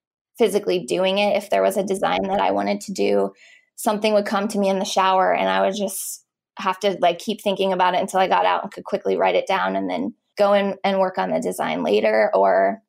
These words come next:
emails, like, things like that. I could think about how I wanted to word things as I was cooking. And then I would know when it's, when I sat down, it's time to work. It's not just sitting. And I think sometimes it's hard to,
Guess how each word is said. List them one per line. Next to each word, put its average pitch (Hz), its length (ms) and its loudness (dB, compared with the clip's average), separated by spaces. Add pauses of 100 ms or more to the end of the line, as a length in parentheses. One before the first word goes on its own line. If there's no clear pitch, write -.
(200)
emails, 214 680 4
like, 180 200 0
things 214 260 -2
like 196 200 0
that. 196 240 4
I 196 80 2
could 196 360 -2
think 220 240 -2
about 190 240 2
how 196 120 0
I 196 100 4
wanted 190 300 -2
to 190 120 -2
word 185 380 0
things 208 500 -2 (420)
as 190 260 2
I 190 120 4
was 180 420 0 (120)
cooking. 220 500 -2
And 190 180 -2
then 190 260 -2
I 190 100 2
would 190 140 2
know 196 280 2
when 190 140 0
it's, - 260 -10
when 196 140 -4
I - 80 -6
sat - 340 -2
down, 185 400 -2 (460)
it's 247 220 0
time 214 320 0
to 220 120 -2
work. 185 320 2
It's 175 160 -6
not 196 200 -2
just 196 200 -6
sitting. 190 320 0
And 180 200 -4 (260)
I 381 80 0
think 523 160 2
sometimes 269 400 0
it's 220 160 0
hard 214 340 0
to, 196 300 2